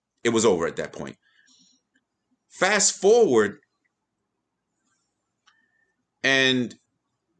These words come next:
I've been convicted, I've been, I've been sentenced, and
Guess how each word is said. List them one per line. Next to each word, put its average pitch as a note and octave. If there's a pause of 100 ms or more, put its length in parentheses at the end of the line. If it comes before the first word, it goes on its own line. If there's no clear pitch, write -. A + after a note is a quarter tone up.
(1500)
I've E3
been E3+
convicted, D#3
I've C3+
been, A#2 (140)
I've A#2
been A2+
sentenced, - (1900)
and B2